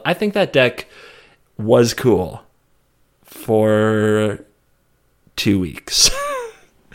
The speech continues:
And then when it became apparent we were going to deal with this for two years, uh,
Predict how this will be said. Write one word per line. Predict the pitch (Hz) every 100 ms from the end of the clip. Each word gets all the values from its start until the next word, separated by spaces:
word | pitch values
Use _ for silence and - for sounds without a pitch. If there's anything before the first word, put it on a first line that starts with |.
| - _ _ - - - - 240
And | 131 135
then | 143 151
when | 147
it | 147
became | 135 131 139
apparent | 135 151 131 127 113
we | 120
were | 117
going | 117 117
to | 110
deal | 113 110
with | 110
this | 117 107 -
for | - 107 98
two | - 104
years, | 98 98 87 92 92 -
uh, | 82 87 82